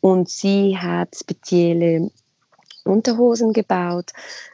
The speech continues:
äh, so mit Schuhsohlen, so in den Intimbereich, so dass wirklich, äh, also dass man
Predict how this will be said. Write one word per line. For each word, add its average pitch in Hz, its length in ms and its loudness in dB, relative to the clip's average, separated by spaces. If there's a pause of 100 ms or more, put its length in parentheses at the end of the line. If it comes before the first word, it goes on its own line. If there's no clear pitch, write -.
(120)
äh, 180 480 4
so 180 320 -6
mit 170 220 -8
Schuhsohlen, 220 1120 -2
so 196 220 -4
in 185 140 -2
den 180 160 -6
Intimbereich, 180 880 -2 (360)
so 180 340 2
dass 180 320 0
wirklich, 175 720 -6
äh, 185 560 2
also 160 260 -4 (220)
dass 185 220 -2
man 170 240 0